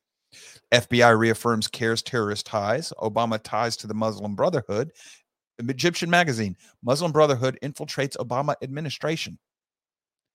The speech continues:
Benghazi and Obama, Muslim Brotherhood and care connected to uncommon knowledge, uh, to uncommon knowledge, eight, eight P M Eastern time. Y-, that one's a good one. More Obama betrayal. Administration admits hundreds of meetings with Hamas and care.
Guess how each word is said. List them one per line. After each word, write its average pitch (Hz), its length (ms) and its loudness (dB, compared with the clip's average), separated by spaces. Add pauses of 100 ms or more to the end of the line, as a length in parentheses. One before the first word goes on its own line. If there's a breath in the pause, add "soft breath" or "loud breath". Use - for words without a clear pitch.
(120)
Benghazi 147 560 2
and 139 140 2
Obama, 139 260 4
Muslim 127 300 -2
Brotherhood 131 420 -2
and 120 160 -6
care 143 320 -4
connected 127 480 -10
to 113 200 -12
uncommon 131 560 -6
knowledge, 120 400 -2 (120)
uh, 101 440 -2
to 110 340 -4 (720)
uncommon 143 360 -2
knowledge, 117 360 -2
eight, 131 280 -4
eight 131 140 -6
P - 100 -10
M 117 120 -2
Eastern 120 220 -8
time. 113 180 -10 (260 loud breath)
Y-, 165 100 -4 (120)
that 160 220 0
one's 143 160 -6
a 120 40 -16
good 110 180 -2
one. 107 220 -4 (760 soft breath)
More 151 280 10
Obama 127 320 4
betrayal. 120 600 -2
Administration 127 720 -6
admits 117 280 -4
hundreds 143 540 -4
of 120 120 -4
meetings 120 380 -4
with 107 140 -2
Hamas 123 480 -2
and 107 160 -8
care. 120 500 -4